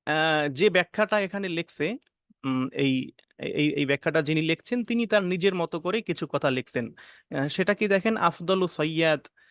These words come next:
আহ, হুয়া, হুয়াল্লাযী ইয়াগদু ক্বাবলা ইস্তিকাযিত তুয়ুরি বিফারাসিন আজওয়াদিন সারিইন ওয়াল ফারাসুল আজওয়াদু হুয়াল্লাযী লাইসা লাহু শা'রুন তাওয়ীলুন।" দেখেন লেখছে, "আফদলু সাইয়্যাদিন", মানে উত্তম শিকারী হলো ওই ঘোড়া, মা-, উম,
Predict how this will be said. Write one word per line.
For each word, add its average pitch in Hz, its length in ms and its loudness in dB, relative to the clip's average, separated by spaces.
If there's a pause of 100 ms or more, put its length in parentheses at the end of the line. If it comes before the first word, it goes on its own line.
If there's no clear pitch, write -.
(220)
আহ, 147 320 2
হুয়া, 156 400 0
হুয়াল্লাযী 156 560 -2
ইয়াগদু 147 560 -2
ক্বাবলা 147 400 -2
ইস্তিকাযিত 147 840 -2
তুয়ুরি 151 360 0
বিফারাসিন 139 760 -2
আজওয়াদিন 143 600 2
সারিইন 139 540 -2 (440)
ওয়াল 151 120 4
ফারাসুল 156 460 0
আজওয়াদু 151 440 0
হুয়াল্লাযী 151 580 0
লাইসা 147 300 -2
লাহু 143 220 -2
শা'রুন 143 520 -2
তাওয়ীলুন।" 143 500 -2 (460)
দেখেন 196 220 0
লেখছে, 202 300 -2
"আফদলু 185 420 2
সাইয়্যাদিন", 165 520 0
মানে 147 160 0
উত্তম 180 340 -2
শিকারী 175 380 0
হলো 160 240 2
ওই 160 220 0
ঘোড়া, 135 280 0 (480)
মা-, 139 240 -2
উম, 131 400 -4